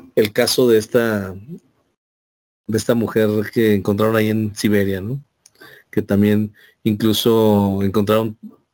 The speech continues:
presencia de cannabis y se cree que, pues, es por lo mismo, ¿no? Para el tema de cam-, de calmar los dolores que pudo haber provocado el, el cáncer. Y, y, pues, bastante interesante. Yo creo que hay más de estos, ¿no? Pero, bueno, este es uno más que ahí les compartimos.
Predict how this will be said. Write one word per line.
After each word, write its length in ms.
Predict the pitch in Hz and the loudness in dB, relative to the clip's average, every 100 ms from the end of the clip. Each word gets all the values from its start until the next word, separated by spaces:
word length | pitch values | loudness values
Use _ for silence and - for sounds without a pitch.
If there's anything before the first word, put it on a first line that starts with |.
| _ _ | _ _
presencia 400 | 107 - 107 117 | -2 0 0 2
de 100 | 107 | 0
cannabis 540 | 104 101 107 123 143 107 | -2 -2 0 0 0 -2
y 40 | |
se 160 | 110 92 | -4 -2
cree 160 | 104 | -2
que, 140 | 95 107 | -2 -4
pues, 240 | 101 - | -4 -6
es 100 | 104 | -6
por 140 | - | -2
lo 120 | 104 98 | -2 0
mismo, 300 | 101 95 92 | -2 -4 -6
¿no? 220 | 131 - _ - - _ _ - - | -10 -12 _ -20 -20 _ _ -20 -4
Para 160 | 101 98 | -2 -2
el 100 | - | -2
tema 200 | 101 107 | 0 2
de 100 | 101 | 0
cam-, 320 | 98 98 - | -2 -2 -4
de 160 | 107 98 | -4 -2
calmar 320 | 101 95 101 | 0 0 2
los 140 | 104 104 | 2 0
dolores 680 | 98 98 101 98 - - _ _ _ _ _ _ _ | 0 0 -2 -2 -6 -12 _ _ _ _ _ _ _
que 100 | - | -8
pudo 280 | 92 104 101 | -2 0 2
haber 180 | 101 95 | 2 0
provocado 600 | 107 104 90 101 101 101 | 0 0 0 0 2 2
el, 300 | 95 92 - | 0 -4 -6
el 500 | 101 95 95 95 92 | -4 -2 -2 -2 -2
cáncer. 520 | 113 113 113 170 170 _ _ _ _ _ _ _ _ _ - | -2 -2 -2 -6 -6 _ _ _ _ _ _ _ _ _ -2
Y, 360 | 104 101 98 104 | 0 0 -2 -2
y, 40 | |
pues, 160 | 107 104 | -2 -2
bastante 380 | 98 117 120 | 0 -2 -2
interesante. 640 | 131 123 104 113 110 110 107 _ _ _ _ _ _ _ _ 110 | 0 0 0 -2 -2 -6 -8 _ _ _ _ _ _ _ _ 0
Yo 100 | 113 | 2
creo 100 | 117 | 2
que 80 | |
hay 60 | 120 | 0
más 320 | 117 110 - | 0 -2 -2
de 80 | 104 | -2
estos, 240 | 101 104 | -2 -6
¿no? 160 | 95 120 | -8 -2
Pero, 300 | 110 101 92 | 0 0 -4
bueno, 240 | 101 92 110 | -8 -8 -8
este 140 | 104 | -8
es 100 | 104 | -2
uno 140 | 110 110 | 0 2
más 180 | 107 | 0
que 140 | - 104 | 0 0
ahí 120 | 101 | 0
les 160 | 101 - | -2 -4
compartimos. 680 | 104 101 - 98 95 - | -2 -2 -2 -4 -4 -12